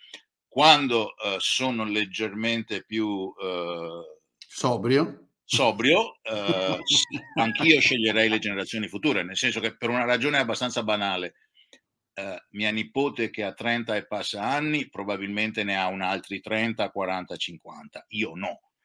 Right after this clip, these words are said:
Speaker 1: Quello è pro-, è proprio un problema di se c'è una specie di obiettivo generale, godere nell'ambito del godibile quel che ti resta della vita, la mia speranza di vita è ovviamente bassa, quella di mia nipote è quasi ovviamente alta, voglio dire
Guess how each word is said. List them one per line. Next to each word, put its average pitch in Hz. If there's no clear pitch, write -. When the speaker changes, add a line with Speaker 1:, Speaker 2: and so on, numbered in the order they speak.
Speaker 1:
Quello 113
è -
pro-, 117
è 131
proprio 139
un 123
problema 131
di 117
se 165
c'è 147
una 117
specie 127
di 120
obiettivo 123
generale, 110
godere 120
nell'ambito 107
del 104
godibile 95
quel 113
che -
ti 95
resta 104
della 104
vita, 117
la -
mia 107
speranza 101
di 95
vita 120
è 87
ovviamente 107
bassa, -
quella 113
di 104
mia 104
nipote 113
è 101
quasi 117
ovviamente 101
alta, 113
voglio 127
dire 120